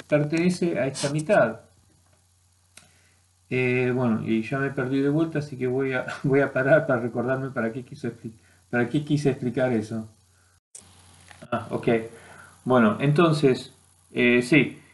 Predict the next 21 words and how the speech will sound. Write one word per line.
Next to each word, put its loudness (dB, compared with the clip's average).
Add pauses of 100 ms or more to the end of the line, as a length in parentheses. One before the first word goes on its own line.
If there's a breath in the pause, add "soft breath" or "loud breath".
(400 loud breath)
es 6
porque 4
quiero, 6
eh, 2 (1300)
quiero, 8
eh, 2 (1120)
en, -6
eh, 0 (220)
ay, -6
¿cómo -4
se 0
dice? 4
Distin-, 0
no 2
distinguir, 0 (100)
discernir, 4 (320 loud breath)
discernir 4
los 2
tres 2 (580)
sectores 2 (180)
de, 2